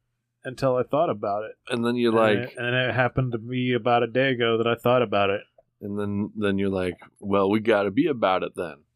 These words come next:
Speaker 2: So. <clears throat>
Speaker 1: But, um,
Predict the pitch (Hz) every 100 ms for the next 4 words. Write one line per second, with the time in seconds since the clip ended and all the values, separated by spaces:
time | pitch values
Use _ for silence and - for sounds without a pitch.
0 | _ _ - - _ - - 180 139 87
1 | _ _ _ _ - 247 156 95 - 175
2 | 151 143 - 143 135 120 113 107 101